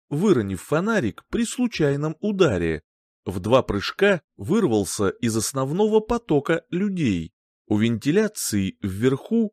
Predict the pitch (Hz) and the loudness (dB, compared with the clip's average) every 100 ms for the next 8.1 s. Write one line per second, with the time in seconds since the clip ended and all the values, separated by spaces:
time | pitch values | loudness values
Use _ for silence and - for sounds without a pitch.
0 | _ 160 247 190 147 110 127 214 190 120 | _ -6 -2 2 2 4 4 2 0 -4
1 | - - 98 87 - 101 120 156 214 208 | -6 -2 0 0 -4 -4 0 0 0 0
2 | 214 233 - 156 151 156 170 175 170 165 | -2 -6 -6 -4 -2 -2 -2 -4 -6 -4
3 | 180 180 208 240 220 131 85 87 78 _ | -4 -2 -2 0 2 0 2 -2 -2 _
4 | _ 110 123 - 131 - - - 95 - | _ 0 0 2 0 0 -4 -2 0 2
5 | 208 120 92 92 - 110 180 165 98 87 | 2 4 2 0 -2 -2 0 2 2 2
6 | 82 76 _ _ _ _ 98 110 120 113 | 0 -2 _ _ _ _ -4 2 2 2
7 | - 113 98 95 120 214 139 95 90 85 | -4 -4 0 0 2 2 2 2 2 0
8 | - | -6